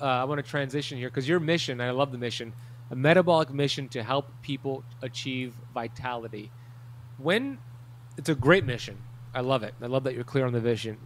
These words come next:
on the mission and the vision. When did that become clear to you? Like, at what point during, throughout your journey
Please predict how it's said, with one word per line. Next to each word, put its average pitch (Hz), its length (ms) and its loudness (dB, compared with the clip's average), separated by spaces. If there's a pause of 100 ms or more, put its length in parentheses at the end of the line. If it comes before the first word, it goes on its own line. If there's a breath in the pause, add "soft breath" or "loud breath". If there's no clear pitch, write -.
on 120 160 -6
the 117 60 -4
mission 123 320 0
and 113 100 -2
the 110 60 0
vision. 110 340 0 (640 loud breath)
When 185 500 2 (280)
did 156 240 0
that 160 220 6
become 131 580 -2 (240)
clear 196 300 0
to - 160 -8
you? 107 160 -8
Like, 117 160 -6
at 131 100 -2
what 160 300 2
point 143 320 -2
during, 131 340 0
throughout 135 240 2
your 123 140 -2
journey 123 480 0